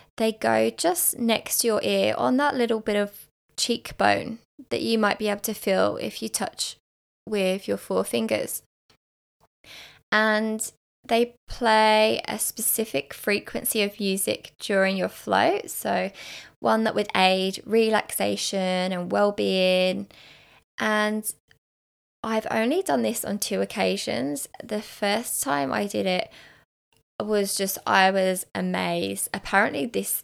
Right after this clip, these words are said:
is a lot of people's favourites, um,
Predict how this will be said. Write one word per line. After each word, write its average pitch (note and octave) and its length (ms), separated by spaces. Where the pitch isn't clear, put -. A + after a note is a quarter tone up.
is G3 320
a F#3 40
lot F#3 180
of G3+ 100
people's A#3 340
favourites, - 1040
um, G3+ 800